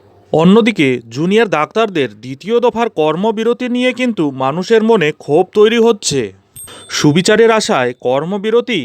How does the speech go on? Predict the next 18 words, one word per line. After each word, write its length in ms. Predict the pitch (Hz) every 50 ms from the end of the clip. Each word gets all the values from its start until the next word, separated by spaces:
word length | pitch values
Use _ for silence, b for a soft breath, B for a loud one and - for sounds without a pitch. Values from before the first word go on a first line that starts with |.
| 113 113
নাকি 300 | 117 120 127 131 135 165 165
নেপথ্যে 480 | 165 170 170 196 202 196 _ - 202 196
রাজনীতি, 580 | 190 190 208 196 - 214 226 214 - 170 127 104 95 b b b b b b b
এই 140 | 151 170 202
প্রশ্ন 400 | - - 196 202 220 220 - 233 220 165 139
কিন্তু 320 | - - 156 160 160 196 196
উঠতে 300 | 185 180 180 _ - 226
শুরু 220 | 214 - 233 214 240
করেছে। 400 | 233 247 247 247 240 - 196 151 120 101 101 - -
তাই 200 | 160 165 196 220
এবার 260 | 220 180 143 123 117 117
গোটা 300 | 104 104 135 143 139 202 202
বিষয়টি 500 | 151 160 156 - - 208 226 226 240 240
নিয়ে 220 | 220 196 139 120 117
জুনিয়র 420 | 110 104 127 143 156 175 185 202 190 180
ডাক্তারদের 580 | 165 165 170 - - 226 226 214 180 156 131 110 123
নিশানা 380 | 123 127 - - 185 196 214
করেছেন 480 | 208 - 214 214 233 226 - 190 160 143